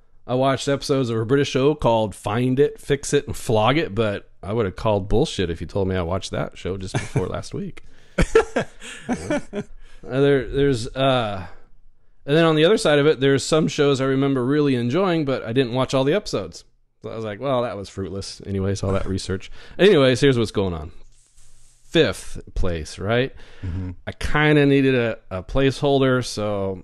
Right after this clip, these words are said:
Speaker 1: I liked the show. It made the top five because it fit all the parameters.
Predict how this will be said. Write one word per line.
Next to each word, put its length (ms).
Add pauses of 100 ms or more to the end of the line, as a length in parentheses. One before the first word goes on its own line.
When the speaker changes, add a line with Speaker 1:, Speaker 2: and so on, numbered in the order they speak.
Speaker 1:
I 80
liked 360
the 60
show. 640 (760)
It 100
made 280
the 60
top 300
five 480
because 560
it 200
fit 200
all 140
the 80
parameters. 720